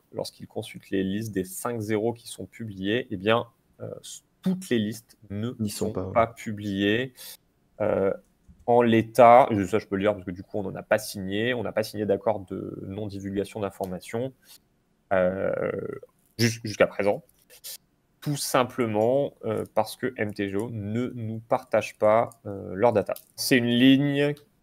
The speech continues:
Speaker 1: que pour l'instant Daybreak ne veut pas franchir, même si
Speaker 2: Mhm.
Speaker 1: ils se sont pas encore positionnés sur, euh, le faire ou pas le
Speaker 2: D'accord.
Speaker 1: faire.
Speaker 2: Mhm.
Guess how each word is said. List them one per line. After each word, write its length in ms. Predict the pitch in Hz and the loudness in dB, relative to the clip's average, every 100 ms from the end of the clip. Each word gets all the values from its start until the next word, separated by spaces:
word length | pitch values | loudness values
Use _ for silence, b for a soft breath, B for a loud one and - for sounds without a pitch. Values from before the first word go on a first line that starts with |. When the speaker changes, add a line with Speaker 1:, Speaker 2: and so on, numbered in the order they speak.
| _ _ _ | _ _ _
Speaker 1:
que 140 | - 117 | -4 -4
pour 340 | 120 - 135 | -4 2 4
l'instant 400 | 127 123 135 131 | 6 2 -2 0
Daybreak 480 | 117 110 107 113 - | 2 4 6 4 2
ne 100 | 117 | -4
veut 200 | 101 98 | -2 2
pas 180 | 110 113 | 4 2
franchir, 580 | - 110 - - 127 135 | 0 -6 -6 -2 -2 0
même 340 | 110 117 127 | 4 4 4
si 520 | 127 - 120 120 113 | 0 -6 -4 0 0
Speaker 2:
Mhm. 60 | 104 | -2
Speaker 1:
ils 60 | 107 | -6
se 140 | - | -8
sont 200 | 110 110 | -4 -4
pas 100 | 104 | 0
encore 260 | 113 110 107 | -2 0 -2
positionnés 640 | 101 101 98 101 98 104 | -2 -4 -6 -6 -6 -6
sur, 460 | 110 - 101 101 92 | -8 -8 -6 -4 -2
euh, 60 | |
le 160 | 92 95 | -2 -4
faire 200 | - 107 | -2 -2
ou 80 | 107 | -2
pas 80 | 101 | -6
le 60 | |
Speaker 2:
D'accord. 20 | |
Speaker 1:
faire. 1000 | - - _ _ _ _ _ _ _ - | -10 -20 _ _ _ _ _ _ _ -10
Speaker 2:
Mhm. 60 | - | -10